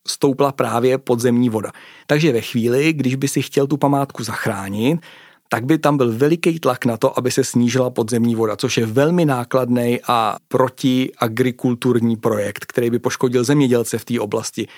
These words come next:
stál by hromadu, hromadu peněz. No a pan Havás si ten výzkum vzal, protože měl ve smlouvě, že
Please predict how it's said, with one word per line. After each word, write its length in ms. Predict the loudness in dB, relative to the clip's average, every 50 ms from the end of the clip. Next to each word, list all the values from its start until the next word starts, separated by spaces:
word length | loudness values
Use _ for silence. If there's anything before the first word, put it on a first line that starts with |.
| -20 -18 _ -14
stál 260 | -4 -2 -2 -2 0
by 80 | -2 -2
hromadu, 460 | -2 0 2 2 2 2 2 2 0
hromadu 320 | -2 -2 -4 -4 -4 -6
peněz. 320 | -6 -4 -4 -2 -2 -4 -6 -10 -20 -20 -20 -20 -20 -20 _ _ _ -4
No 100 | -2 -2
a 40 | 0
pan 180 | 0 0 2
Havás 460 | 2 2 2 2 0 0 -2 -4 -8 -8
si 200 | -6 -4 -4 -4
ten 240 | -2 0 0 2 2
výzkum 340 | 0 -2 -4 -4 -2 -2 -2
vzal, 260 | -2 -2 0 0 0
protože 340 | 0 -2 -2 -2 0 0 2
měl 180 | 2 0 0 -2
ve 80 | -4
smlouvě, 480 | -4 -2 -2 0 0 0 0 0 0 0
že 200 | 0 -2 -2